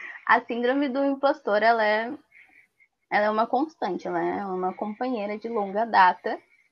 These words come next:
É, pra ter uma ideia, assim, eu pesquisava muito todas as alternativas que tinham disponíveis. Então, eu já tinha imaginado, bom, já que não vai rolar ir pra Espanha mesmo, porque não tem edital pra isso,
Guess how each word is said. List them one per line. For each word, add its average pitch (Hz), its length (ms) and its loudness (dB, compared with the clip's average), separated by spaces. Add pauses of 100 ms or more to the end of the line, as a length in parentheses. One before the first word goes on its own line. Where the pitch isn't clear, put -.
(640)
É, 208 200 -6
pra 233 240 4
ter 240 120 0
uma 254 180 2
ideia, 233 320 0
assim, 233 420 -8
eu 214 140 -2
pesquisava 208 760 2 (120)
muito 240 380 -2
todas 214 500 -2
as 214 160 -4 (260)
alternativas 220 800 -2
que 233 120 -12
tinham 185 420 -8
disponíveis. 196 580 -8 (840)
Então, 214 560 0
eu 226 100 0
já 214 160 2
tinha 262 600 0
imaginado, 247 600 0
bom, 202 260 2 (520)
já 175 120 -4
que - 160 -14
não 190 120 -8
vai 180 140 0
rolar 208 280 0
ir 196 80 -8
pra 202 120 -8
Espanha 208 420 -8
mesmo, 294 260 -4
porque - 180 -10
não 202 160 -6
tem 196 220 -8
edital 110 280 -4
pra 180 200 -6
isso, 302 240 -6